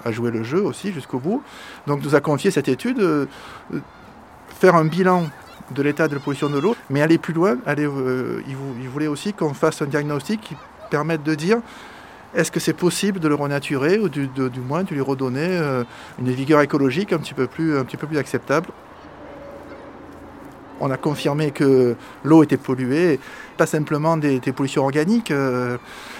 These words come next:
là, il y avait des pollutions beaucoup plus embêtantes, notamment des pollutions aux métaux lourds, avec, euh, du chrome, de l'arsenic, euh, ce genre de choses.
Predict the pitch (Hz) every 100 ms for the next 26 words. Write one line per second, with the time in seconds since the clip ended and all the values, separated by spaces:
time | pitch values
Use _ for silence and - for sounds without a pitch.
0 | - 139 180 165 147 143 151 139 156 147
1 | 147 147 139 127 120 190 208 143 131 156
2 | 165 135 127 - 135 131 147 127 120 123
3 | 139 202 - - - - - - 131 131
4 | - 139 180 101 - 135 170 151 113 107
5 | 120 110 131 170 - 147 123 120 113 120
6 | 117 123 113 175 202